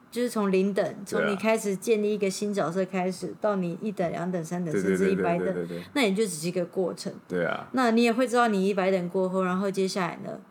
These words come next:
Speaker 1: 是想要继续玩吗？还是你就觉得无聊了，想换一个工-，
Speaker 2: 嗯。
Speaker 1: 游戏玩？就我觉得这些过程当中，嗯，Ryan 一直给我的感觉就是他很愿意去尝试跟调整。当他发现，诶，这个东西好像，嗯，跟他想象没有那么的一致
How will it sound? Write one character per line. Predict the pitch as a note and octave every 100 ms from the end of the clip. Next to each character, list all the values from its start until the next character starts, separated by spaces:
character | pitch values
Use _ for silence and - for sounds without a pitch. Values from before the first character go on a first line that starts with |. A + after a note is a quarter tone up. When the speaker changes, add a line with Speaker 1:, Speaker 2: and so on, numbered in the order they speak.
| -
Speaker 1:
是 | - B3
想 | A3+ G3
要 | G#3+
继 | A#3+
续 | A#3+
玩 | A3+ F3+
吗？ | F#3 F#3+ G3 G3
还 | G3
是 | G3 A3+
你 | G3
就 | G3
觉 | F#3 F#3
得 |
无 | E3+ F3
聊 | F3
了， | G#3 G3
想 | F3 E3+
换 | G3
一 | G3+ F#3+
个 | E3+
工-， | E3
Speaker 2:
嗯。 | F#3
Speaker 1:
游 | F#3 F#3
戏 | - G3+
玩？ | - F2 - - - - -
就 | D4+
我 | A3+
觉 | G#3+
得 | A#3+
这 | B3+
些 | B3 C4+
过 | C4 A3+
程 | G3+
当 | G3+ G3+
中， | G#3 G#3+ G#3+ -
嗯， | F#3+ F3 E3+ F3 - B3
Ryan | C4 A#3+
一 | B3
直 | G#3
给 | G#3 G#3
我 | F#3+
的 | F3+
感 | F3+ E3+ F#3
觉 | F3+
就 | E3+ F#3+
是 | F#3 G3
他 | F#3 A3+
很 | G#3+ E3+
愿 | G3
意 | F#3 F3+
去 | - G#3 G3 - - -
尝 | - F3+
试 | F3 G3+
跟 | F#3+ F#3+
调 | E3+ -
整。 | F3+ F3+ G3
当 | G#3+ G#3+
他 | G#3+
发 | G#3+ G3+
现， | G#3 G#3+ F#3+
诶， | G#3
这 | A3
个 | A3+
东 | G#3 G3+
西 | G3+
好 | D#3+
像， | F3 F#3 F3 - - - - -
嗯， | F#3 E3+
跟 | F3
他 | G3+ G3+
想 | F3
象 | F3 F#3
没 | F3
有 | E3
那 | E3+ E3+
么 | D#3+
的 | - A#2 -
一 | F3 F#3
致 | E3 G#3